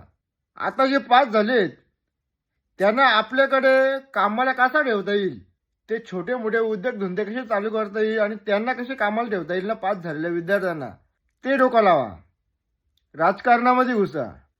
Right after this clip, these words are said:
व्यवसायामध्ये घुसा, न त्याच्यामध्ये अग्रेसर व्हा. त्याच्यामध्ये अजून आपल्याला काय करता येईल ते बघा.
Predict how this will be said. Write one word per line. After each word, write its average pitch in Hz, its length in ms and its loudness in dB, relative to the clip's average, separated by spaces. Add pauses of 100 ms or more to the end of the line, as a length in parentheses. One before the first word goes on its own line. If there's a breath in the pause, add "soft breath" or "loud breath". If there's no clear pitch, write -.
(120)
व्यवसायामध्ये 240 680 -2
घुसा, 143 360 -2 (760)
न 151 80 -12
त्याच्यामध्ये 233 520 0
अग्रेसर 240 480 4
व्हा. 180 220 2 (760)
त्याच्यामध्ये 214 420 0
अजून 214 280 4
आपल्याला 233 320 2
काय 220 160 4
करता 214 280 -2
येईल 190 240 -2
ते 233 80 2
बघा. 202 320 2